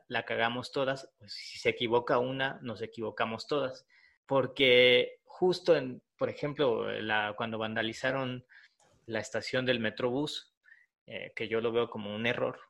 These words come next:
porque finalmente se termina, pues, afectando a la clase media, la clase baja, que son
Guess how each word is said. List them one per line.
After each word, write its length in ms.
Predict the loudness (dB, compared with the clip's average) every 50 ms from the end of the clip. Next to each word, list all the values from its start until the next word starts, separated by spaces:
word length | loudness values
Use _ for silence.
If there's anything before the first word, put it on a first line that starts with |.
| _ _ _ _
porque 200 | -16 -14 -14 -14
finalmente 480 | -12 -8 -6 -6 -4 -6 -6 -8 -10
se 120 | -12 -14 -14
termina, 720 | -12 -12 -10 -10 -8 -4 -2 0 0 0 -2 -4 -8 -14 _ _ _ _ _ _ -6
pues, 180 | -6 -6 -4 -4
afectando 680 | -4 0 0 -2 2 6 6 6 6 6 2 0 0 -2 -14 _ _ -6
a 400 | -4 -2 0 0 0 0 0 0
la 180 | -2 -2 -4 -2
clase 460 | 2 2 2 2 2 0 -2 -2 -2
media, 420 | -2 2 4 4 4 6 4 4 2
la 140 | 2 0
clase 280 | 0 -2 -2 0 0 0
baja, 300 | 0 0 0 -2 -4 -6
que 160 | -6 -6 -6
son 300 | -2 0 0 2 0 -2